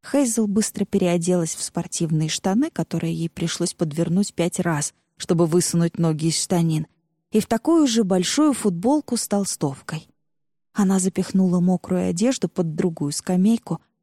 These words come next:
а потом забралась на кровать, чтобы освободить место для Ноа. Мгновение спустя он заглянул в каюту.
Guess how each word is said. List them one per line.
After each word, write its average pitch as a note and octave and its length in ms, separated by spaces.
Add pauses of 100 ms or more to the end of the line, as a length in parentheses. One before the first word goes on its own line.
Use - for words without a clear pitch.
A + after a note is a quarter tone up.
(140)
а E3+ 100
потом F#3+ 320
забралась F3+ 560
на F3+ 100
кровать, G3 480
чтобы F3 260
освободить E3 580
место E3+ 380
для E3 200
Ноа. C#3+ 440 (960)
Мгновение G3+ 680
спустя - 680
он C4 180
заглянул E3+ 500
в - 120
каюту. D3 580